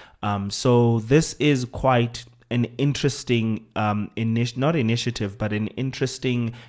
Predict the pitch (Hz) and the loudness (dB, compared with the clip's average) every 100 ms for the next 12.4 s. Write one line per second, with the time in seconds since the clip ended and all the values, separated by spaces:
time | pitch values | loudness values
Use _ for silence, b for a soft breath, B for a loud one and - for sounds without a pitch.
0 | B 131 123 107 113 120 - 92 95 - | B 2 2 2 2 2 0 -4 -8 -16
1 | B B B - 104 98 101 - 202 180 | B B B -6 -4 -4 2 6 8 8
2 | 131 - 190 175 117 110 123 - 110 - | 4 8 8 8 6 4 4 2 -4 -2
3 | 110 101 92 90 98 95 - - 110 104 | -2 -2 -2 -2 -4 -4 -10 -6 -4 -2
4 | - 131 123 117 110 107 - 107 101 104 | 0 2 2 2 0 -2 0 -2 0 -2
5 | - 117 - 107 101 - 117 113 117 101 | -2 -2 0 -2 -2 -2 -2 0 -2 -4
6 | - - - 104 107 104 - 123 110 104 | -6 -8 -4 -2 0 -2 -2 0 0 -2
7 | - B B - 101 101 107 117 117 110 | -6 B B -2 0 0 0 2 2 2
8 | 117 113 127 110 110 107 - 104 101 - | 2 0 2 2 2 -4 -2 -2 -2 -2
9 | 98 107 113 104 101 202 220 247 220 240 | 0 0 0 -4 0 2 2 2 4 4
10 | 247 247 202 147 120 117 127 113 120 113 | 2 0 2 4 6 6 4 2 0 0
11 | 107 107 104 98 95 - 107 104 98 87 | -2 -2 -4 -4 -6 -4 -2 -2 -2 -6
12 | 87 90 98 | -4 -2 -2